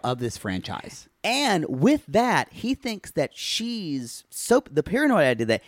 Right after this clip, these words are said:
Speaker 2: she's actually plotting against me, and she revels
Speaker 1: That
Speaker 2: when things, when I
Speaker 1: Mm-hmm.
Speaker 2: fail.
Speaker 1: 'Cause
Speaker 2: Kinda true, because you're such an asshole.
Speaker 1: But she's, but narcissists think that, well, if you're not thinking about me all the time in a good way, then
Speaker 2: Yeah.
Speaker 1: you have to be thinking about me all the time in a bad way.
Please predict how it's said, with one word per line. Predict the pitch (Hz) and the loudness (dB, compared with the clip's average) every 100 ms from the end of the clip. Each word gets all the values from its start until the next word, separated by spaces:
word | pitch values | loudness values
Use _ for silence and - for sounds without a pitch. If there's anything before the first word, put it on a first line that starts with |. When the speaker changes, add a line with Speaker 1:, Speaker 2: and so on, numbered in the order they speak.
| _ | _
Speaker 2:
she's | - - 320 - - - | -4 0 0 -4 -6 0
actually | 247 339 - 339 285 | 0 0 -6 -6 -10
plotting | - - 247 285 339 277 | -8 2 4 6 4 0
against | 160 143 254 320 311 - | -2 0 2 2 0 -2
me, | 127 104 - | -2 -2 -2
and | 147 | -6
she | 147 277 285 | -6 -4 -4
revels | 254 233 240 339 359 190 110 67 - - _ _ | -4 -4 2 4 4 2 0 -4 -8 -10 _ _
Speaker 1:
That | 170 165 | 0 2
Speaker 2:
when | 190 185 | 2 2
things, | 202 190 196 185 - | 2 2 2 -2 -2
when | 180 | -2
I | 156 175 185 | 2 4 4
Speaker 1:
Mm-hmm. | 170 | 4
Speaker 2:
fail. | 180 165 123 98 - | 4 4 4 2 -4
Speaker 1:
'Cause | 156 | -8
Speaker 2:
Kinda | - 415 427 | -4 0 2
true, | - 269 214 107 | 2 4 4 4
because | 101 123 135 | 2 0 0
you're | 135 | 0
such | 143 147 | 0 0
an | 139 | 2
asshole. | 135 120 107 69 50 - | 2 2 0 -2 -4 -8
Speaker 1:
But | - 247 | -6 -2
she's, | 233 185 | -2 -4
but | - 170 165 | 0 2 4
narcissists | 151 151 165 180 190 175 - | 4 4 2 -4 -4 -4 -4
think | 156 139 - | -2 -2 -2
that, | 120 107 101 - _ _ - | -4 -2 -4 -8 _ _ 0
well, | 131 131 | 2 2
if | 127 | 2
you're | 143 | 2
not | 165 180 - | 2 0 -2
thinking | 185 180 | -2 0
about | 151 143 131 | 0 0 0
me | 135 | 0
all | 127 | 0
the | 127 | 0
time | - 131 110 | -2 -4 -2
in | |
a | 101 | -2
good | 165 185 | 0 0
way, | 117 87 85 95 - _ - | 0 -4 -4 -8 -14 _ -4
then | 120 | 0
Speaker 2:
Yeah. | 131 | 2
Speaker 1:
you | |
have | 151 196 | 2 0
to | - | -2
be | 208 | -4
thinking | 185 170 160 | -2 -2 0
about | 143 135 123 | 2 2 2
me | 131 135 | 0 2
all | 123 | 2
the | 123 | 0
time | 120 131 107 | -4 -2 -2
in | |
a | 95 | -2
bad | 92 90 92 | -2 -4 -4
way. | - - - | -8 -12 -14